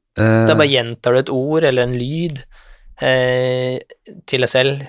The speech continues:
Speaker 2: om og om igjen, og så, ja,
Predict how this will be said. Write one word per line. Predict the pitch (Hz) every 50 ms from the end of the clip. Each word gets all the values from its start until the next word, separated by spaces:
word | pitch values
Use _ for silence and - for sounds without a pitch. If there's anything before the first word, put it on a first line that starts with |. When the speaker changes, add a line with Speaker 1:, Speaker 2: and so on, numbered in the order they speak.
| -
Speaker 2:
om | - 123 123 123
og | 123 117
om | 120
igjen, | 123 147 190 190 - _ _ _ -
og | - 135 127
så, | - - 131 127 127 123 123 123 120 - _ _ _ _ _ _ _ _ _ _ _ _ _ _ _
ja, | - 123 131